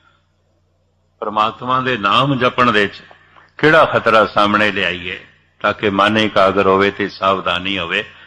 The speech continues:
ਮੈਂ ਫਿਰ ਅਰਜ਼ ਕਰਾਂ, ਬਿਨਾਂ ਖਤਰੇ ਤੋਂ ਸਾਵਧਾਨੀ ਨਹੀਂ ਹੁੰਦੀ, ਬਿਨਾਂ ਖਤਰੇ ਤੋਂ ਇਕਾਗਰਤਾ ਨਹੀਂ ਹੁੰਦੀ। ਉਦਾਹਰਣ ਮੈਂ ਤੁਹਾਡੇ ਸਾਹਮਣੇ ਦਿੱਤਾ ਹੈ।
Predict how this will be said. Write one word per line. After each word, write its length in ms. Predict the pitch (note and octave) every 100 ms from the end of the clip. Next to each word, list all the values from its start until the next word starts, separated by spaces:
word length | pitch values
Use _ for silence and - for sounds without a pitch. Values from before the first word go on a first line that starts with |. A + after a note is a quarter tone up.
| - -
ਮੈਂ 160 | A2+
ਫਿਰ 300 | A#2 - C3 C3+
ਅਰਜ਼ 140 | B2 A2+
ਕਰਾਂ, 260 | A#2+ B2
ਬਿਨਾਂ 300 | A#2 A2 A#2
ਖਤਰੇ 380 | G#2 A2 G#2+ A2
ਤੋਂ 160 | G#2+ G#2
ਸਾਵਧਾਨੀ 600 | - G2+ G2+ G2 G2 G2+
ਨਹੀਂ 160 | G2+
ਹੁੰਦੀ, 240 | D#2+ C#2+ _ _ _ _ _ _ _ _ _ _ _ _ _ _ _ _ _ _ -
ਬਿਨਾਂ 420 | F#2+ A2 A2+ A#2
ਖਤਰੇ 500 | A2 A2+ A2+ A#2 B2
ਤੋਂ 220 | A2+ A2+
ਇਕਾਗਰਤਾ 760 | - A2 - G2+ G2+ G#2+ - A2+
ਨਹੀਂ 300 | F#2+ G#2+ G#2
ਹੁੰਦੀ। 340 | C#2+ C#2+ - - - _ _ _ _ _ _ _ _ _ _ _ _ _ _ _ _ _ _ _ _ _ _ _ _ _ _ _ _ _ _ _ _
ਉਦਾਹਰਣ 420 | G#2+ G2 A2+ A#2+
ਮੈਂ 140 | B2 G#2
ਤੁਹਾਡੇ 280 | G2+ F#2 F2+
ਸਾਹਮਣੇ 360 | G2 F#2+ F#2+
ਦਿੱਤਾ 280 | F#2+ G2 G2
ਹੈ। 160 | G2+